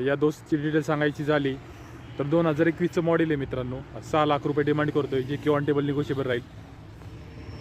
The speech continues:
एम एच सोळाचं पासिंग राहील अहमदनगरचं, गाडी आवडली असेल तर लवकरात लवकर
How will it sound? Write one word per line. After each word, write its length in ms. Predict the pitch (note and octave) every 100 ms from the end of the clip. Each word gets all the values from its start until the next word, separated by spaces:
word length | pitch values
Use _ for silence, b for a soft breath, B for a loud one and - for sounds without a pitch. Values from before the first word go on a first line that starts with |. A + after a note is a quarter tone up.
| - B2+
एम 100 | C3+
एच 120 | -
सोळाचं 280 | C#3+ C#3+ C#3+
पासिंग 320 | C#3+ - C#3+
राहील 160 | C3 C#3
अहमदनगरचं, 720 | B2+ B2 A#2 A#2+ A#2+ A2+ C#3
गाडी 180 | B2 B2
आवडली 300 | B2+ B2 B2+
असेल 220 | C3+ A2
तर 60 | A#2
लवकरात 340 | B2+ A#2+ C3+ B2+
लवकर 220 | A#2 -